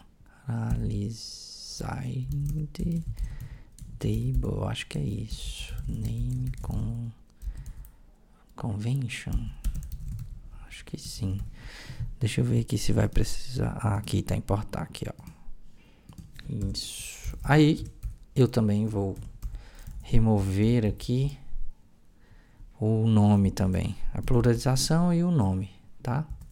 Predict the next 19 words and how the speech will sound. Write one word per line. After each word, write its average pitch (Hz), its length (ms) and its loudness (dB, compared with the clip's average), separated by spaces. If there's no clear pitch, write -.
O - 40 -2
name 101 300 2
convention. 110 840 -2
Beleza. - 540 2
Só 185 240 8
isso. - 460 4
Por 151 120 4
enquanto, 147 320 4
só 156 200 6
isso. 113 440 4
Tá? 98 180 -2
Nenhum 95 460 2
outro - 400 4
problema. 117 540 12
Você - 220 12
pode - 280 12
perceber 123 560 12
que 127 220 8
aqui 135 540 8